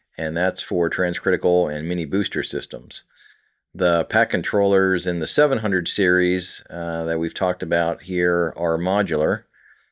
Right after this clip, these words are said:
so they can accommodate those A K two type modules, and, um, you can add more until you reach a point limit.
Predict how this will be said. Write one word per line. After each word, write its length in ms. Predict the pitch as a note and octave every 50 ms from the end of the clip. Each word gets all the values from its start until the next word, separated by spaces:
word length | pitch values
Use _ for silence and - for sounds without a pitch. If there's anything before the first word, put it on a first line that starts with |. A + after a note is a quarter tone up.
| _ -
so 320 | - - F#2+ E2+ E2+ E2+
they 400 | E2+ D#2 F2 E2+ E2+ E2+ E2+ E2+
can 200 | E2 - F2+ E2
accommodate 520 | D#2+ - - F2+ E2+ E2+ E2 E2 E2 E2 -
those 180 | E2 D#2 D2+
A 120 | E2+ E2 E2
K 180 | - F2 D#2
two 220 | D2 - - F#2 F2
type 240 | - F2 E2+ D#2+ C#2+
modules, 760 | E2+ E2+ F2 F2 F2+ E2+ E2+ D#2+ D2+ D#2 E2 F#2 G2+ - - -
and, 500 | D#2 D#2+ E2 E2 E2 E2 E2 E2 E2 D#2+
um, 400 | F2 E2+ E2 D#2+ D#2+ D#2+ D#2+ D#2 - _ _ _ _ _ _ _ _ _ _ _
you 120 | - A#2+
can 120 | A#2 C#3 C3+
add 160 | C3+ B2+ A2+
more 460 | G#2+ A#2 C3 B2+ A2+ G2 G2 G#2+ A#2+
until 260 | G#2+ F#2+ F#2+ - G#2+
you 120 | G#2 F#2+ F2+
reach 200 | F#2 F#2+ - -
a 60 | -
point 320 | - - A#2 A2+ G#2 D2
limit. 340 | D2+ D#2+ D2+ D2+ D#2+ D#2+ -